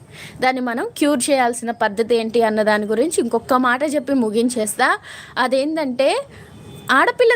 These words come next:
తల్లిదండ్రైనా, మగపిల్లాడి తల్లిదండ్రైనా, మీ పిల్లలకి మీరు పెళ్లి చెయ్యాలి అనుకుంటే, వాడికి ఒక కుటుంబం ఏర్పడాలి అనుకుంటే, వాడికి చిన్నప్పటి నుంచే బాధ్యత నేర్పించండి.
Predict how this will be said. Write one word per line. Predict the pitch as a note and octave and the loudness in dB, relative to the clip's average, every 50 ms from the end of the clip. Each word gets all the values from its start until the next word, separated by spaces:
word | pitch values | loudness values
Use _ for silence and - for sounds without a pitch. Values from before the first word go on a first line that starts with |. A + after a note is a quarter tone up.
| A#4 A4+ | 2 0
తల్లిదండ్రైనా, | G#4+ G4+ A4 G#4+ A4+ A4 G#4 G#4 G#4+ G#4+ G#4+ B4 B4+ G#4 | 0 0 0 0 -2 -2 -2 -2 -2 0 0 0 2 0
మగపిల్లాడి | F4+ E4+ B4 B4 C#5 C#5 C5+ C5 A#4+ - | 2 0 2 0 0 0 0 -2 -2 0
తల్లిదండ్రైనా, | G#4 F#4 F4 D#4+ D4 C4+ C4+ C4 A#3+ A3+ A3+ G#3 G#3 G3 - A#3 | 0 -2 -2 0 -2 -2 -2 -2 0 -2 -2 -2 -2 -4 -2 2
మీ | C4+ F#4+ | 2 2
పిల్లలకి | G4+ - E4+ D#4 F#4 A#4 C5 - A#4 | 2 2 0 2 2 2 2 0 0
మీరు | G4 F#4+ F#4 D4+ | 0 0 -2 -4
పెళ్లి | - - C4+ C#4 D#4 F#4 G#4 - G4+ | 0 0 0 2 2 0 -2 -2 -2
చెయ్యాలి | F4+ E4+ E4 F4 F4 E4+ D#4+ D#4+ F#4 F4 | -4 -2 0 0 0 0 0 0 0 0
అనుకుంటే, | D4 C#4 C#4+ C4 D4+ C#4+ C#4 B3+ C4+ C4+ B3+ - - - - - | 0 -2 -2 -2 -2 -2 -2 0 0 0 0 0 -4 -8 -4 0
వాడికి | C4 C4+ C4+ C4 D4+ | 0 2 2 0 -4
ఒక | D4 - E4+ | -2 -2 -4
కుటుంబం | - - C4+ - F4 F#4 G4+ G#4+ G4+ F4+ | -2 -2 -2 0 2 2 4 4 4 4
ఏర్పడాలి | C#4+ C#4+ D4 C#4+ C#4+ D#4 C#4 C#4 C4+ C4+ C#4+ D4 | 4 2 2 2 0 2 2 2 2 0 0 -2
అనుకుంటే, | C4+ B3+ B3 A#3+ B3+ B3 A#3+ A#3 C4 B3 G3 - - - - - - - | -2 -2 -2 -2 -4 -4 0 2 2 0 0 -4 -12 -20 -20 -14 -2 0
వాడికి | D#4+ - - G#4+ | 0 2 2 0
చిన్నప్పటి | - - F#4 F4 G4 A#4 A#4+ - - A4+ - G4+ | 0 0 -2 0 2 0 0 0 -2 -2 -2 -2
నుంచే | G4 G4 F#4 - A4+ | -2 -2 0 0 0
బాధ్యత | G4+ - C#4+ C4+ C4 B3 B3+ F4+ - F#4 | 0 0 0 0 -2 -2 -2 -2 0 0
నేర్పించండి. | D4 C4+ C4 C4 B3+ - D4 C#4+ C#4 - A#3+ A3 G#3 G#3 - | 2 2 2 0 0 0 0 0 0 -2 -4 -4 -4 -8 -10